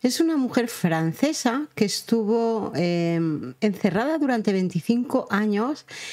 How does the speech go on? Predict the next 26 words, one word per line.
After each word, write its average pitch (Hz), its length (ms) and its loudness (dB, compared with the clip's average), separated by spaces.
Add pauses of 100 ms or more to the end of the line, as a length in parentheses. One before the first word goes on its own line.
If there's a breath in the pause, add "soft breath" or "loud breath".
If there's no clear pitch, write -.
(240 loud breath)
en 226 160 2
el 202 160 2
ático 233 380 0
de 208 140 0
su 180 260 0
familia. 165 1000 0 (340 loud breath)
La 185 200 2
llaman, 294 540 0
se - 160 0
le 214 100 2
conoce 214 420 0
como 240 280 0
la 214 160 0
secuestrada 202 720 0
de 180 240 0
Poitiers, 185 800 0 (560 loud breath)
y 226 140 4
es 285 160 -2
una 320 140 2
mujer 269 360 0
que 233 100 2
estuvo 262 440 0
confinada 226 920 0
durante 233 920 0
veinticinco 185 800 0
años. 135 480 -2